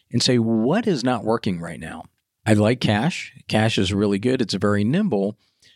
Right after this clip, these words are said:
But if the Fed stop raising rates and then they start lowering it, okay, then how do you reposition some of those things,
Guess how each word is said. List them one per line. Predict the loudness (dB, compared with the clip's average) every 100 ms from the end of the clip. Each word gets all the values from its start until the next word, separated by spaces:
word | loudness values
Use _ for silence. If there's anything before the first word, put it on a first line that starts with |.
| _ _
But | 0 0 0
if | 0 0
the | 0 -2
Fed | 0 -2 -2 -2
stop | -2 -2 0
raising | 0 0 0 -2
rates | -2 -4 -8 -8 -2
and | 0
then | 2 0
they | -2
start | -2 -2 0
lowering | 0 0 0 -2
it, | -6 -12 _ _ _ -4 -2
okay, | 2 2 2 0 -4 -20 _ _ -2
then | 0 0
how | 0 0
do | 2
you | 0
reposition | -2 0 0 2 2 0 0 0 0 0 0 -2
some | 0 0
of | 2
those | 0 0 -2
things, | -2 0 0 -4 -6